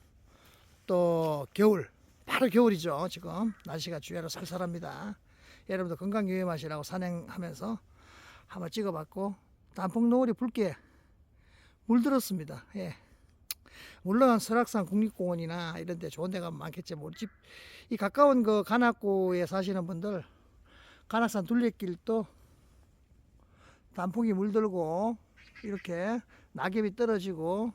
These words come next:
이제 가을을 접고 겨울을 시작하는 그런 계절 십일월 달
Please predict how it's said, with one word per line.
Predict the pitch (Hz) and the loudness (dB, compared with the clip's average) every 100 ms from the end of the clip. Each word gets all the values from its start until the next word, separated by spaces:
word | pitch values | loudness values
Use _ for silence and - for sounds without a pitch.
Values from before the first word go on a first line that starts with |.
| - | -10
이제 | 160 165 | -12 -12
가을을 | - 147 202 220 196 180 | -6 -2 2 2 2 -2
접고 | - 220 - 226 254 233 - - - - - | -4 -6 0 2 2 0 -10 -20 -20 -20 -6
겨울을 | - 220 208 | 4 6 6
시작하는 | - 208 190 196 | 2 0 0 0
그런 | 180 185 | -2 -4
계절 | 170 180 185 180 214 196 | -4 -4 -2 0 -2 -4
십일월 | - 226 202 208 | -10 -6 -2 -2
달 | 196 170 160 | -2 -4 -6